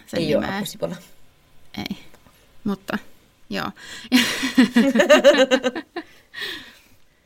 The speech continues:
Speaker 1: Tota, ne tulee siis Trissaan töihin. Luukas tulee, tota, ö, vissiin niinku kokiksi ja toi Jessi tulee niinku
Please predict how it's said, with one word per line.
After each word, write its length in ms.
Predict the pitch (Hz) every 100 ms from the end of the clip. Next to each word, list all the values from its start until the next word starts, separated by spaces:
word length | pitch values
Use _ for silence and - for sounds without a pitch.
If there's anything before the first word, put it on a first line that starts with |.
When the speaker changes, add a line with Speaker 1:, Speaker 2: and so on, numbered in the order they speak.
| - - - - - -
Speaker 1:
Tota, 320 | 202 202 196
ne 120 | 226
tulee 360 | 220 233 214 208
siis 240 | 214 214
Trissaan 500 | - 233 226 208 185
töihin. 400 | 202 214 240 240 -
Luukas 360 | 220 208 214
tulee, 280 | - 190 190
tota, 480 | 185 175 180 180 170 - _ - -
ö, 40 | 196 185 170 - - -
vissiin 260 | 214 - 196
niinku 140 | -
kokiksi 460 | 254 269 349 - -
ja 360 | 226 202 196 196 -
toi 540 | 190 190 185 185 185 190 - _ _ _ - _ _ _ - - -
Jessi 280 | 202 196 190
tulee 340 | 185 - -
niinku 260 | 92 92